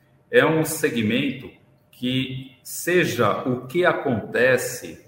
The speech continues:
na economia, na vida das pessoas, acabam sendo produtos de primeira necessidade que todo mundo usa.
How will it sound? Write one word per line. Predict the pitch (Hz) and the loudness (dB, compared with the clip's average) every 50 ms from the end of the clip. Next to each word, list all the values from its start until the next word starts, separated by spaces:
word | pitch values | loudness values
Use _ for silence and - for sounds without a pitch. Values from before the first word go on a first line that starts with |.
| _ _ - | _ _ -6
na | 95 110 117 | -2 0 0
economia, | 113 113 - 113 104 101 98 92 92 101 113 123 123 120 110 98 85 80 73 - - - - _ _ _ _ - | 0 -2 -2 -2 -2 0 0 -2 0 0 0 2 2 2 0 0 -2 -2 -4 -6 -12 -20 -20 _ _ _ _ -6
na | 95 101 101 | -2 0 0
vida | 98 104 104 127 131 123 107 | 0 0 -4 -4 0 0 0
das | 95 98 98 - | 0 0 -2 -4
pessoas, | - - 90 - - - - 120 123 123 120 101 85 78 - - - - - - _ - | -8 -10 -10 -10 -10 -8 -4 -2 -2 0 0 -2 -2 -4 -6 -8 -12 -16 -20 -18 _ -2
acabam | 117 123 - - 143 151 156 156 156 | -2 0 2 4 4 6 6 4 2
sendo | 156 - - 156 147 135 135 | 2 0 -2 -2 -2 -2 -4
produtos | - - 127 117 113 104 - - 147 156 156 156 143 135 | -6 -4 -2 -2 -2 -2 -2 -2 -4 -4 -4 -4 -6 -6
de | 135 139 | -4 -6
primeira | 135 135 - 123 123 127 143 147 147 147 | -6 -4 0 2 2 4 4 4 4 2
necessidade | 147 143 - - 143 - - - - - - 101 101 107 117 117 117 120 | 2 0 -2 -6 -8 -8 -10 -12 -8 -4 0 2 4 4 2 2 0 -6
que | - - | -8 -10
todo | 120 - - 120 117 117 120 113 | -10 -2 2 2 2 2 2 0
mundo | 113 110 113 120 127 | 0 -2 -2 -6 -6
usa. | 123 107 90 85 - - - | -6 -6 -6 -8 -10 -14 -20